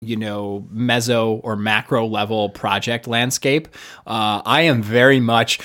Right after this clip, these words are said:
<laughs> knock out all the quick wins, get the ball rolling, build some momentum. And if I identify something as difficult,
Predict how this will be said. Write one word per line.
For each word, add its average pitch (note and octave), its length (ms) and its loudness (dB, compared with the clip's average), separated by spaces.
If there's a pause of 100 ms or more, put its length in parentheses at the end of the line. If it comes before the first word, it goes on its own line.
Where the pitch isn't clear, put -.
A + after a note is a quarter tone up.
<laughs> - 120 -6
knock C3+ 300 4
out D#3 160 6
all C#3+ 160 6
the B2+ 100 2
quick C3+ 300 0
wins, A#2+ 380 2
get C#3 180 2
the C#3+ 80 2
ball B2 340 6
rolling, A#2+ 440 4
build B2+ 260 0
some C#3+ 160 0
momentum. B2+ 640 4 (220)
And C#3 180 4 (100)
if D#3 120 6
I D#3 180 6
identify C#3 540 4
something D3+ 320 2
as A2 140 0
difficult, C3 540 4